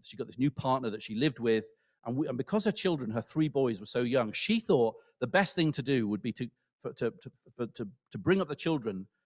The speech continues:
to believe that this partner, her boyfriend, was our dad. She thought that was the best thing for them.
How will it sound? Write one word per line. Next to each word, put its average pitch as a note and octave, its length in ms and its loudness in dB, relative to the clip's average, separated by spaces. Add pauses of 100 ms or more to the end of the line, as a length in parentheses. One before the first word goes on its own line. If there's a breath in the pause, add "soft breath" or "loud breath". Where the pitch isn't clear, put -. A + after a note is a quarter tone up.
to - 100 -6
believe D3+ 520 2
that A#2 120 -8
this A#2+ 100 -8
partner, D3 320 -4
her G#2+ 120 -2
boyfriend, G2 520 -4
was A2+ 140 -10
our C#3 100 -2
dad. G#3+ 380 -2
She - 80 -12
thought C#3 140 0
that C#3 80 -6
was C3 80 -12
the - 80 -12
best E3 200 -4
thing D3 140 -2
for G3+ 220 4
them. G2 200 2